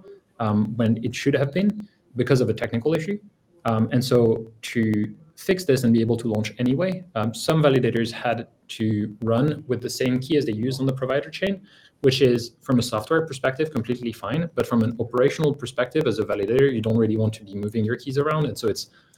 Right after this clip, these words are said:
sort of not very natural to have to do so. But fortunately, some, uh, some of the node operators were very, like, supportive, and they, they helped, like, bring us to the point where we could start finalizing blocks,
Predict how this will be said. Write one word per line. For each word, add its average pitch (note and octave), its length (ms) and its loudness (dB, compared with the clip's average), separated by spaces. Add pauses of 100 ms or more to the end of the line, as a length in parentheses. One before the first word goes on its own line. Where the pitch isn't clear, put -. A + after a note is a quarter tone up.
(180)
sort B2 300 4
of A#2+ 120 4
not B2 320 4
very A#2+ 300 6
natural A#2 480 2
to C#3+ 160 -4
have C3+ 160 0
to C#3+ 100 -2
do C#3+ 160 2
so. G3+ 200 -4 (340)
But - 100 -8
fortunately, A#2 840 4
some, A2 280 0
uh, G#2 120 0 (120)
some C#3 220 0
of A#2 140 2
the A2 100 0
node A2 200 2
operators G#2+ 480 0
were F#2+ 120 -4
very, A2+ 220 -10
like, F#2+ 180 -8 (400)
supportive, C3 580 4
and G#2+ 300 0
they, G#2 220 -2
they G#2 240 -4
helped, A2 260 -2
like, F#2+ 220 -6
bring A2 180 0
us G#2 160 -2
to G#2+ 120 -8
the F#2+ 80 -6
point A#2 260 -4
where G2+ 120 0
we G2+ 60 -2
could G2 140 -14
start G#2 220 -12
finalizing G#2 460 -4
blocks, D#3 380 0